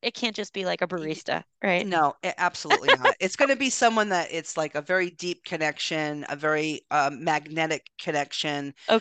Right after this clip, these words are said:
Speaker 2: I
Speaker 1: Okay.
Speaker 2: mean, I mean, her
Speaker 1: But
Speaker 2: and
Speaker 1: they
Speaker 2: I
Speaker 1: might not
Speaker 2: had
Speaker 1: be realizing it yet,
Speaker 2: They,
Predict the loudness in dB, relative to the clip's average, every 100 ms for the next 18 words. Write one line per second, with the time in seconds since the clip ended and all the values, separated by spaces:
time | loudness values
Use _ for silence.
0 | 4 4 2 0 0 0 0 2 4 6
1 | 8 6 6 4 4 2 2 0 0 0
2 | 0 0 -2 -4 -6 -6 -8 -4 -2 -4
3 | -8 _ _ _ -2 -2